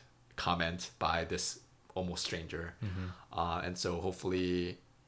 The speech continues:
Speaker 1: yeah, that if you are in a similar place, that I guess ask for the Spirit to just be with you and allow you to, um, have an open heart and ear and eyes to see, like, what God has provided around you.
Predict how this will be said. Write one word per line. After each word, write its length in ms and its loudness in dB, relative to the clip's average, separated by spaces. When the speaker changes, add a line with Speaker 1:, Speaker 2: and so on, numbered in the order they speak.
Speaker 1:
yeah, 240 -4
that 180 0
if 180 -2
you 120 0
are 100 2
in 80 -2
a 40 -4
similar 340 -2
place, 320 -4
that 280 -2
I 40 -6
guess 180 -4
ask 180 -4
for 100 -4
the 80 -4
Spirit 440 -2
to 100 -6
just 240 -6
be 120 -6
with 200 -8
you 160 -2
and 240 -6
allow 200 12
you 200 12
to, 420 10
um, 380 6
have 160 6
an 60 6
open 220 6
heart 260 -2
and 280 -6
ear 260 0
and 260 -4
eyes 400 -6
to 120 -4
see, 320 -2
like, 200 -6
what 120 -6
God 160 -2
has 140 -6
provided 440 -4
around 300 -2
you. 100 -4